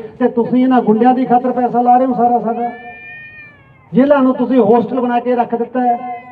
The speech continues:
ਤੁਸੀਂ ਪਿਛਲੇ ਦਿਨੀ ਇਸ ਪਾਪੀ ਦੀਆਂ ਫੋਟੋਆਂ ਵੇਖੀਆਂ ਹੋਣਗੀਆਂ, ਕਿੱਦਾਂ ਫੁੱਲਾਂ ਵਾਲੀ ਰਜਾਈ ਦੇ ਉੱਤੇ ਤਿੰਨ ਫੋਨ ਪਏ ਨੇ।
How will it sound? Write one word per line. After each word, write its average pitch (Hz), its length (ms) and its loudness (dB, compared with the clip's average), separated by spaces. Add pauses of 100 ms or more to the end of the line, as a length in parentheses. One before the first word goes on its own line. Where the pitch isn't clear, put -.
(320)
ਤੁਸੀਂ 233 220 0
ਪਿਛਲੇ 240 300 2
ਦਿਨੀ 233 260 2
ਇਸ 240 120 2
ਪਾਪੀ 240 360 0
ਦੀਆਂ 240 160 0
ਫੋਟੋਆਂ 220 380 2
ਵੇਖੀਆਂ 226 320 0
ਹੋਣਗੀਆਂ, 233 320 2
ਕਿੱਦਾਂ 226 280 -2
ਫੁੱਲਾਂ 208 260 0
ਵਾਲੀ 226 160 6
ਰਜਾਈ 220 280 2
ਦੇ 226 80 4
ਉੱਤੇ 240 180 0
ਤਿੰਨ 233 280 -2
ਫੋਨ 208 260 0
ਪਏ 190 160 -4
ਨੇ। 160 300 -6